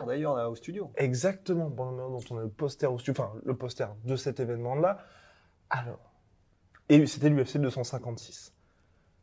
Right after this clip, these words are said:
Speaker 2: Je rappelle le contexte quand même qui est assez important, c'est vrai, c'est que les deux avaient combattu un mois plus tôt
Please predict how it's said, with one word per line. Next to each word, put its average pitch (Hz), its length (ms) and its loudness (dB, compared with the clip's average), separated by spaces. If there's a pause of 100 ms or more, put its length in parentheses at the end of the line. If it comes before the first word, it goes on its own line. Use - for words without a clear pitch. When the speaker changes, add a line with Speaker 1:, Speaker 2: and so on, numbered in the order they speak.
(280)
Speaker 2:
Je 123 160 6
rappelle 131 300 10
le 123 80 2
contexte 127 420 0
quand 143 80 -2
même 135 160 0
qui 131 80 0
est 120 40 4
assez 117 180 -2
important, 120 400 -2
c'est - 160 -4
vrai, 151 320 6
c'est - 180 -6
que 135 140 -4
les 131 60 4
deux 170 260 6 (200)
avaient 131 240 2
combattu 127 440 0 (100)
un 180 180 10
mois 185 460 6 (140)
plus 135 200 0
tôt 190 320 2